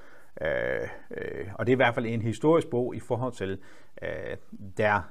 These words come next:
øh, den karismatiske fornyelse, som var kommet ind i den lutherske kirke. Det er Kære karismatiske,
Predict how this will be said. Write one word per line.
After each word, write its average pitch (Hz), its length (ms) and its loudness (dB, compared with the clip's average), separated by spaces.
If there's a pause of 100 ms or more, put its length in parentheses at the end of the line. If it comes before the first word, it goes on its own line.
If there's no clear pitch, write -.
(160)
øh, 87 340 -4 (760)
den 104 260 2
karismatiske 123 500 -2
fornyelse, 117 340 -4
som 90 160 -8
var 87 200 -2
kommet 90 220 -4
ind 139 100 0
i - 20 -2
den 98 120 -6
lutherske 95 320 -6
kirke. 101 240 -2
Det 131 180 2
er 110 100 4
Kære 113 280 4
karismatiske, 104 580 -4